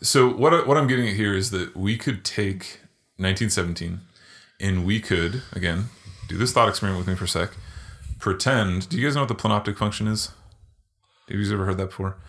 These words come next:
Uh, it's the idea that you have a coordinate space for whatever you're looking at. And that's a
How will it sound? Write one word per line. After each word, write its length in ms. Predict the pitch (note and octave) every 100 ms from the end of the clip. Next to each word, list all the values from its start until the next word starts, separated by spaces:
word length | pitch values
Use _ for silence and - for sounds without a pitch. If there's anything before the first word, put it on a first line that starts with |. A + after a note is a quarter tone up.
| - A2 -
Uh, 120 | G#2
it's 140 | G#2+ -
the 140 | C3
idea 260 | A2+ A2+ A#2
that 180 | G#2 F#2
you 140 | F#2+
have 420 | F#2 - F#2+ F#2
a 80 | E2+
coordinate 640 | - - F#2 F#2+ G#2 G#2
space 420 | - - G#2 G2+
for 360 | - - F#2+ F2+
whatever 300 | F2+ F#2 F2
you're 180 | F2 E2+
looking 340 | E2+ - -
at. 180 | - - - _
And 160 | - F2+
that's 200 | F2 F2
a 240 | E2 D#2+